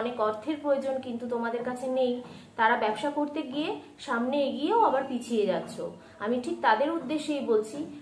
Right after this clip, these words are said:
একদম ভয় পেও না, নির্ভয়ে তোমরা আজমিরা ফ্যাশনের সাথে যুক্ত হও। আজমিরা ফ্যাশন এমন একটা ম্যানুফ্যাকচারার কোম্পানি যে নিজেই প্রস্তুত করে। আর আজমিরা ফ্যাশন হচ্ছে গুজরাটের সুরাটে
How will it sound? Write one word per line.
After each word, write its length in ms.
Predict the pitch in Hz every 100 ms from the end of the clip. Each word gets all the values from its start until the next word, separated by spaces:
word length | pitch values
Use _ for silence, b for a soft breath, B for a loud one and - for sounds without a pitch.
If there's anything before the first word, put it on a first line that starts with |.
| - 226
একদম 300 | 220 233 370 320
ভয় 200 | 240 247 247
পেও 160 | 277 247
না, 60 | 240 320 B B 247
নির্ভয়ে 600 | 269 320 311 233 247 233 294 -
তোমরা 220 | 233 233 - 208
আজমিরা 420 | 233 - 294 311 320
ফ্যাশনের 420 | 262 226 285 302 302
সাথে 180 | 294 269 226
যুক্ত 220 | 214 - 185
হও। 160 | 160 143 B B B 208
আজমিরা 380 | 214 247 294 320
ফ্যাশন 320 | 285 240 294 294 233
এমন 160 | 214 254 294
একটা 160 | 294 302
ম্যানুফ্যাকচারার 720 | 233 233 233 285 294 320 320 311
কোম্পানি 380 | 240 240 277 247 254 B B 190
যে 100 | 285 285
নিজেই 300 | 240 - 349 349
প্রস্তুত 360 | 277 - 220 - -
করে। 180 | 107 98 - B -
আর 60 | 175 190
আজমিরা 380 | 208 214 269 311 320
ফ্যাশন 280 | 254 214 277 277
হচ্ছে 160 | 262 302 226
গুজরাটের 480 | 240 233 254 311 311
সুরাটে 440 | - 240 240 240